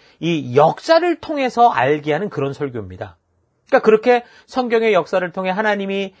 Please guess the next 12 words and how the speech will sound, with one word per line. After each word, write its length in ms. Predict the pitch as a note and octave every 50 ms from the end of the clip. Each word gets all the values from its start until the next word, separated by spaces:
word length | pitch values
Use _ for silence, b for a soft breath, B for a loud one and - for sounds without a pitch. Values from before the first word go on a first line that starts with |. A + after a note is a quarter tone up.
| b b b b b
에, 380 | D3 C#3+ C#3 C3+ B2+ A#2+ D3 D3+
에, 60 | D3
사람을 400 | C3+ - A3 A3 G#3+ G3 G3+ F#3+ -
어떻게 440 | - E3+ F3+ - C#4 C4 - D#4+ D4
사랑하셨는지 1080 | - C4 C4+ C4+ B3+ B3 A#3 G#3+ - G#3+ G3 E3+ C#3 B2+ A#2 A#2 C#3 F#3 A#3+ D#4 E4 b b b b b b b
그 140 | - A#3+
진심을 880 | - - - G#3+ A#3+ C#4 C#4+ B3+ - C4 A3+ G#3 A3 B3+ E4 F#4+ G#4+ A4 _
그래서 180 | - G#3 G#3 G#3
사람이 340 | - A3 A#3 A#3+ A3+ A#3+ -
알게 400 | - A2+ A#2+ D3 E3 E3+ A#3 F#3
될 220 | F#3+ D#3+ C3 -
때 320 | - A#3+ B3 F#3 G2+ F2